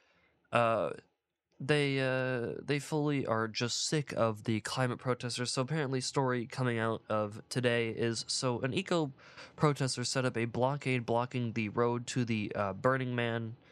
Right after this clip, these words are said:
uh, sort of, like, festival out in Nevada, and while rangers from the Pyramid Lake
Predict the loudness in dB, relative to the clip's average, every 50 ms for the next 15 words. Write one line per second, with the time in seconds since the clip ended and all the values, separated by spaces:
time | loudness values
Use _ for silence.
0 | -20 _ _ -20 _ _ _ _ -2 0 2 2 2 0 -2 -2 -2 -2 -2 0
1 | -2 -2 -2 0 0 0 0 0 -6 -2 -2 0 0 2 2 0 0 -2 -4 -6
2 | -8 -8 -8 -8 -4 -4 0 0 2 2 2 0 -2 -4 -4 -4 -2 -2 0 2
3 | 0 0 0 0 0 0 0 0 0 0 0 -2 -2 -2 -4 -2 -2 -2 -2 -2
4 | -2 -4 -4 -4 0 0 2 2 2 0 -2 0 0 0 0 0 -2 -6 -16